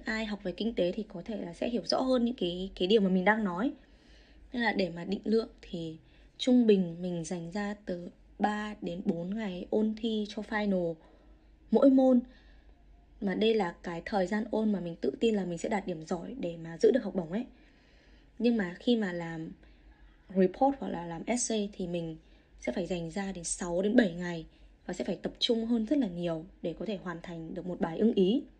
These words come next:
Nói thế nhưng mà mình không thấy đây là một sự tác động tiêu cực đâu. Mình cảm thấy nó challenging, nó thách thức, nhưng mà cũng giúp mình mở rộng kiến thức được rất là nhiều ấy. Thậm chí là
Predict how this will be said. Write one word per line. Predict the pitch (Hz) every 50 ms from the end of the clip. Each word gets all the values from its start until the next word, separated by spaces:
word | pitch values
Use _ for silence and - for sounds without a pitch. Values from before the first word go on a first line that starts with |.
| - _ - - - - - - - - _ _ - - - - - - - - - - - - - _ _ _ _ _ _ _ _ - - -
Nói | 196 185 185 202 233 233
thế | 226 190 185 202 240 285 294
nhưng | 302 302 269
mà | 226 185 175 185 - - - - - - - - - _ _ _ _ _ - -
mình | 214 208 196 190 190
không | - - - 277 269 277
thấy | 240 196 190
đây | 202 240 254 247
là | 233 196
một | 180 175
sự | 185 - - - - -
tác | 285 294
động | 269 262 - - - - _ -
tiêu | - 269 262 262 -
cực | - 220 - - -
đâu. | 208 226 214 - - - - - _ _ -
Mình | 226 202 190
cảm | 202 190 180 -
thấy | - 185
nó | 180 180 175 180 196
challenging, | - - 240 233 226 226 208 185 185 180 - - 226 226 226 220 208
nó | 185 170 175 180 185 202 220 254 - - -
thách | - 311 311 311 -
thức, | - 370 359 - - - - - - - - - -
nhưng | 254 254 240 220
mà | 190 185 185 - -
cũng | - - - 262 262
giúp | 247 311 330 320 302
mình | 226 202 185 175 175 170 170 170 175 196 196 180
mở | 175 156
rộng | 156 185 170 -
kiến | - 180 190
thức | - 285 269
được | 196 175
rất | 208 269
là | 262 208
nhiều | 175 170 170 165 156
ấy. | 175 214 247 - - - - - - - - - _ -
Thậm | - - - -
chí | - - 208 185 185 190
là | 208 233 220 196 185 175 175 170 202